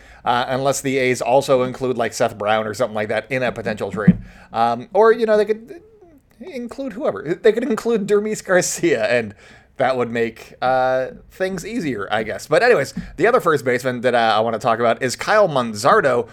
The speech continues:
who is twenty-two years old, so two years younger than even Aranda. And, uh, he,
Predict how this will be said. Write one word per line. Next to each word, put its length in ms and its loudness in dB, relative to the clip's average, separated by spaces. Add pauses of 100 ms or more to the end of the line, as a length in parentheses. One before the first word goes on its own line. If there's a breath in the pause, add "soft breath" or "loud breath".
(160 loud breath)
who 160 0
is 120 0
twenty-two 680 -4
years 300 -2
old, 220 -2
so 120 -2
two 200 -8
years 260 -4
younger 460 -4
than 180 0
even 460 -4 (280)
Aranda. 720 -4 (400 loud breath)
And, 280 2
uh, 360 2
he, 480 -6